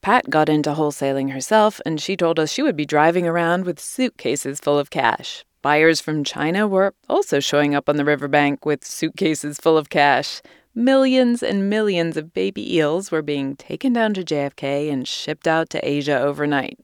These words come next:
A pound of glass eels was going for a thousand dollars or more. There was poaching.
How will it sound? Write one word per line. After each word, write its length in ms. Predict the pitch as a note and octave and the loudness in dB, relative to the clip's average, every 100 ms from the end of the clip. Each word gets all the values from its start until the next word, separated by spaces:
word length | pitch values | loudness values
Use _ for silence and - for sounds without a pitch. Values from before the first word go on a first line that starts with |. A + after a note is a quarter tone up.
| _ _ _ _ _ | _ _ _ _ _
A 20 | |
pound 380 | - A3+ B3 A3 | -4 2 2 2
of 120 | E3+ | 2
glass 320 | D#3 D3+ - | 4 4 2
eels 260 | D3+ D3 D3 | 0 0 -2
was 140 | C#3 | -4
going 240 | C#3+ C#3 | -2 0
for 120 | C3+ C3 | 0 -2
a 60 | |
thousand 480 | C3 C#3+ D#3+ E3 D#3+ | 2 2 2 2 2
dollars 400 | C#3 F3+ G#3+ D#3+ | 4 4 2 2
or 120 | E3+ | 2
more. 340 | E3+ F#3 G3+ A3 | 2 0 0 -2
There 220 | F3 D3 | 0 -2
was 160 | A#2 | -2
poaching. 680 | - - B3 B3+ - B3+ B3 | -10 0 0 2 0 0 0